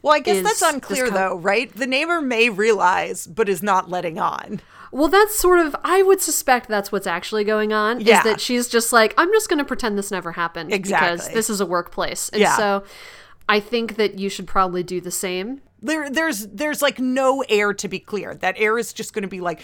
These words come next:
Speaker 1: stifling and
Speaker 2: Stanky.
Speaker 1: bad.
Speaker 2: Yeah,
Speaker 1: Yeah.
Speaker 2: just bad.
Speaker 1: Mm-hmm.
Speaker 2: You have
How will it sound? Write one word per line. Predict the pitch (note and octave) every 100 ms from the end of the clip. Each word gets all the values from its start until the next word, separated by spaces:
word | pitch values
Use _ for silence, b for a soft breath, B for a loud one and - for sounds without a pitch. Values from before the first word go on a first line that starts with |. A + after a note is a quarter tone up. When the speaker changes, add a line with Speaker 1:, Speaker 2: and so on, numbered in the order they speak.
| B -
Speaker 1:
stifling | - - A3 G#3+ A3+ G#3 G#3
and | A3+ G3
Speaker 2:
Stanky. | F#3+
Speaker 1:
bad. | F3+ E3 C#3+ B2+
Speaker 2:
Yeah, | A3 G#3
Speaker 1:
Yeah. | G3+ D#3+
Speaker 2:
just | D3+ F#3
bad. | G#3+ G#3 G3+ F3+ F3+ - B B
Speaker 1:
Mm-hmm. | G#3+ A3 G3 G3+
Speaker 2:
You | A3 A3 C#4 D4 D4+ D4+
have | C4+ C#4 B3 A#3+ A3+ A3 -